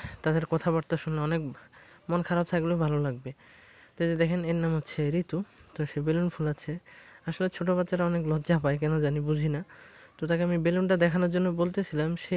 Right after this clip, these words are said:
বেলুনটাই ফোলানোটাই দেখাতে চাচ্ছিল না। এই যে এটা তার ছোট বোন হচ্ছে রুসেলি, সেও তার বড় বোনের মতো।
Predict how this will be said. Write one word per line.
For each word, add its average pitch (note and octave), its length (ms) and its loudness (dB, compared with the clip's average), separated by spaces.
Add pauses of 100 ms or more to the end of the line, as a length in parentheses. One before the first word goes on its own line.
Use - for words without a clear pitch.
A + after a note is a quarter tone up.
(120)
বেলুনটাই F3 480 2 (480)
ফোলানোটাই F#3+ 540 2
দেখাতে D#3 380 0
চাচ্ছিল C3 360 -4
না। C3 100 -6
এই D3+ 140 -4
যে - 120 -12
এটা D#3+ 160 0
তার D3 200 -2
ছোট - 200 -6
বোন D3+ 240 0
হচ্ছে C#3+ 220 -6
রুসেলি, C#3 380 -4 (720)
সেও G3 180 -2
তার F3+ 160 4
বড় D#3+ 200 4
বোনের D3+ 340 2
মতো। C#3+ 260 -2